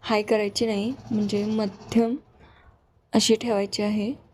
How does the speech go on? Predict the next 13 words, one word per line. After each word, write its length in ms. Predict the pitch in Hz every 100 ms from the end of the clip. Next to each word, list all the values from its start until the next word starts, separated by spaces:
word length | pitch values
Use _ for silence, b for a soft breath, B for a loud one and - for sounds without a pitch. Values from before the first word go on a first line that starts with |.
| _ _ _ _ _ _ _ - - - - _ _ _ _ _ _ _ _ _ _ _ _ _ _ _ _ _ _ _ _ _ _ _ _ _ _ _ _ _ - -
दोन्ही 320 | 220 202 208
बाजूने 580 | 220 220 220 226 226 262 - _ _ _ _ _ _ _ _ _ _ _ _ _ - - _
इथे 160 | 220 226
बघू 200 | 220 220
शकता 460 | 233 226 - 214 226
खूप 240 | - 220 220
मस्त 300 | 220 - -
अशी 200 | 233 233
पुरी 340 | - 233 226 - b b b b b -
तळली 240 | 226 208 202
आहे. 320 | 208 196 262 - - _ _ _ _ _ _ - - _ _ _ _ _ _ _ _ _ _ _ _ _ _ B B B B -
आणि 400 | 208 208 214
जे 120 | 208